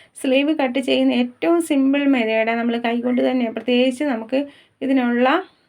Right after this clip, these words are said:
ആക്സസറീസ് ഒന്നും ഇല്ലെങ്കിൽ പോലും നമ്മൾ ഇതുപോലെ കൈകൊണ്ട് ചെയ്തെടുക്കാൻ പറ്റുമേ. അതിനുശേഷം ഇതിനെ നിവർത്തി ഈ ഒരു ഭാഗം ക്ലോസ് ആയിരുന്നു, അതിനെ നമ്മളിങ്ങനെ സെപ്പറേറ്റ് ആക്കി കൊടുക്കുകയാണ്. ഇപ്പം നമുക്ക് രണ്ട് സ്ലീവും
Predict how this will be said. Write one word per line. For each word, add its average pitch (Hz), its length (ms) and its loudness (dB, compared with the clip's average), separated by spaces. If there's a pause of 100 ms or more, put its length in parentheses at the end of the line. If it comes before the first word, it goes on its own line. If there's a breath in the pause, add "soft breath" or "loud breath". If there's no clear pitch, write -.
(640 soft breath)
ആക്സസറീസ് 269 720 0
ഒന്നും 285 240 2
ഇല്ലെങ്കിൽ 311 320 2 (100)
പോലും 240 320 2
നമ്മൾ 233 160 -2 (160)
ഇതുപോലെ 247 300 0 (100)
കൈകൊണ്ട് 247 460 0
ചെയ്തെടുക്കാൻ 226 580 -2
പറ്റുമേ. 214 300 -2 (440 loud breath)
അതിനുശേഷം 330 540 0
ഇതിനെ 254 200 -2 (100)
നിവർത്തി 240 360 -4 (240)
ഈ - 20 2 (140)
ഒരു 247 200 0
ഭാഗം 247 280 0
ക്ലോസ് 262 400 0
ആയിരുന്നു, 220 340 0
അതിനെ 269 280 0
നമ്മളിങ്ങനെ 240 500 0
സെപ്പറേറ്റ് 247 440 -2
ആക്കി 233 240 -6
കൊടുക്കുകയാണ്. 233 720 -4 (420 loud breath)
ഇപ്പം 330 220 2
നമുക്ക് 262 220 -2 (100)
രണ്ട് 285 240 2 (120)
സ്ലീവും 254 360 0